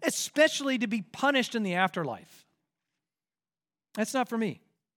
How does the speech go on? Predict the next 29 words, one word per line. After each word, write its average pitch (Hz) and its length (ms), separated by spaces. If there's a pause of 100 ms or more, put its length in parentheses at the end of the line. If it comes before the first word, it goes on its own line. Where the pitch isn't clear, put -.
(320)
You 233 80
know, 233 100
it's - 160
for 254 80
the 233 100
really 226 200
bad 185 300
people, - 300
like 151 220
the 175 120
oppressive 208 460
Egyptians, 214 680
sure, 202 520 (280)
the, 185 160
the 160 120
hard-hearted 214 520
pharaohs. 214 540 (220)
That's 254 180
for 233 120
murderers. 254 920 (180)
That's 214 160
for 220 80
the 180 100
child 247 420
abusers, 220 480
the 180 80
Hitlers, 254 460
the 190 80
dictators. 226 840